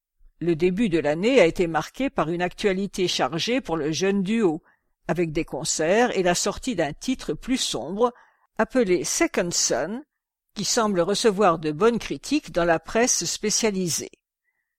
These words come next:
Tuan et Axel forment un duo influencé par la musique indie,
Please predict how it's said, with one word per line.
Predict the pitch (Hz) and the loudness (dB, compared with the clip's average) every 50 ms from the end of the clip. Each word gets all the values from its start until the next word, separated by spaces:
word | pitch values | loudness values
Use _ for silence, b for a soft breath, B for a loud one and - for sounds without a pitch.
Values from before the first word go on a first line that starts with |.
| _ _ _ _ _ _ | _ _ _ _ _ _
Tuan | - - 269 269 269 240 208 190 | -8 -4 0 4 6 6 6 6
et | 185 175 | 4 4
Axel | 160 165 - - - - 156 135 175 247 254 | 4 2 2 0 -2 0 0 0 -2 -2 -4
forment | - - 214 208 208 202 | 0 2 2 4 4 4
un | 196 190 | 2 2
duo | 151 151 165 - 156 170 202 247 285 | 0 -2 -4 0 2 2 2 4 2
influencé | 226 190 185 - - 214 196 180 185 180 - - 226 208 | 2 0 0 -4 -4 -2 0 0 0 -2 -2 0 0 0
par | - - 151 156 | 0 0 -2 0
la | 147 143 | 0 0
musique | 170 180 190 190 156 147 185 - - - | 0 0 -2 -2 -2 -4 -6 -8 -6 -4
indie, | 196 190 180 165 120 110 123 160 196 214 | -2 -2 -2 -2 -4 -8 -8 -8 -10 -12